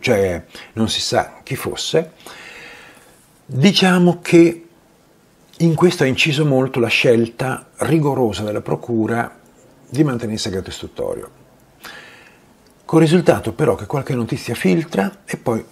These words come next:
la procura non conferma, non smentisce e rimane il dubbio.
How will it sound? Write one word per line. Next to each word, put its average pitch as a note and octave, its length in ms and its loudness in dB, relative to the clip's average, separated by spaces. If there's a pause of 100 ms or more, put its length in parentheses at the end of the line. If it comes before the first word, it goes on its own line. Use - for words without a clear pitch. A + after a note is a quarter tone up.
la C3+ 140 -4
procura A2+ 400 -2
non A#2 240 0
conferma, D#3 520 0
non A2+ 120 -4
smentisce D#3 580 -2
e F3 140 0
rimane A#2 340 0
il A2+ 160 2
dubbio. G2 460 -4